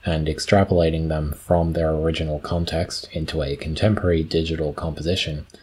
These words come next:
inherently has a tension to it, because the instrument is used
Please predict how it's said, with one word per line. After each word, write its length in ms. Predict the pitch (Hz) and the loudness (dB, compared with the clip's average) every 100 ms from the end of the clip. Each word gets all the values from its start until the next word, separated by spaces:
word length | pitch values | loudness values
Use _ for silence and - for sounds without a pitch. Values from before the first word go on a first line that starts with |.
| _ _ - | _ _ -2
inherently 600 | 87 98 104 90 85 82 | 2 4 4 4 0 0
has 400 | - 82 80 - | 0 0 0 -2
a 340 | 73 69 - _ | -2 -4 -6 _
tension 420 | - 76 - 73 | -6 -4 -6 -6
to 220 | - 113 82 | 0 2 2
it, 280 | 69 - - _ _ - _ _ | -2 -10 -12 _ _ -20 _ _
because 320 | - - 80 | -4 0 0
the 120 | 87 107 | 4 4
instrument 640 | 123 - 95 90 - - | 4 4 4 4 0 -2
is 280 | 95 80 90 | -2 0 4
used 360 | 92 87 - | 4 2 -4